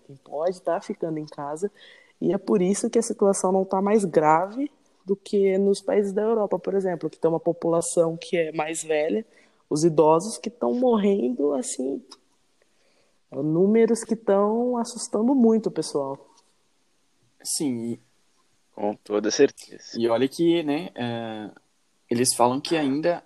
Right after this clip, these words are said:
Speaker 2: nem é o ápice aqui no nosso país, né? A gente vai enfrentar ainda a parte difícil. Então, assim,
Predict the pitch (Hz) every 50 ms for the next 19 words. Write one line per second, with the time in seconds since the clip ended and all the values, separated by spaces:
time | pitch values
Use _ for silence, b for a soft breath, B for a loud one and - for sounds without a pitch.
0 | _ _ _ - 123 120 127 160 190 226 254 196 131 - 170 - - - - 156
1 | 156 - 165 165 156 151 151 151 - - - 196 226 202 175 165 151 143 139 139
2 | 143 135 127 127 120 117 - 127 127 127 - - 147 147 143 139 - 135 151 175
3 | 165 147 147 151 143 143 131 - _ - 123 131 - 131 123 135 156 - - -
4 | 139 127 120 - - 117 104 - 120 123 143 - - 139 120 107